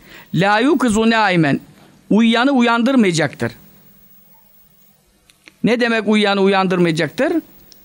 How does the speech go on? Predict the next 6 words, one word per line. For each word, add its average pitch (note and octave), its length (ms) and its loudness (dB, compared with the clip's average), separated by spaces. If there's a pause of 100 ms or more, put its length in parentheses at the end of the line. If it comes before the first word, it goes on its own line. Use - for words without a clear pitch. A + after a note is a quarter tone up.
(320)
Yani G3 580 0 (420)
çok B3+ 280 -2
yumuşak G#3 460 0
huylu G3+ 220 2
bir G3 60 2
insandır. F3+ 520 0